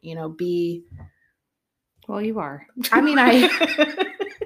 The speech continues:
Speaker 1: I can, but I just, I do, that's not always how I've been either.
Speaker 2: Right.
Speaker 1: So, like, that is a big thing that the Lord has, I believe, has grown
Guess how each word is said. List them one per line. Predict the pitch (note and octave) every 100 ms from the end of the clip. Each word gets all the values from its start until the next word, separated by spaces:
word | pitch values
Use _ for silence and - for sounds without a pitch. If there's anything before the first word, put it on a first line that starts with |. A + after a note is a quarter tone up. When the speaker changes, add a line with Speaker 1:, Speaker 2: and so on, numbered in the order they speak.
| - A4 G#4+ - - - - C4 C#4+
Speaker 1:
I | D#4+
can, | E4 G4 A4+ A#4 G4+
but | F#4
I | E4 D#4+
just, | D#4 E4+ E4
I | A#3 A#3+
do, | A3+ C#4+ D4 -
that's | F#3+ A#3 B3+ -
not | B3 B3+ -
always | A3 A3+ G#3
how | - F#3+ F#3
I've | D#3 D#3
been | E3 D3+ B3
either. | G#3+ G#3+
Speaker 2:
Right. | F3 -
Speaker 1:
So, | - G#3
like, | G#3 F#3+
that | A3 A#3+
is | A3 F#3+
a | F#3
big | E3+ E3 E3
thing | E3+ E3 D#3+ - _
that | E3+ E3
the | D#3+
Lord | E3 D#3 D3+
has, | D#3+ D3+ - - _ _ _ _ _ _ _
I | D3+
believe, | G3 E3+ D#3+
has | D#3+ D#3
grown | E3 E3 D#3+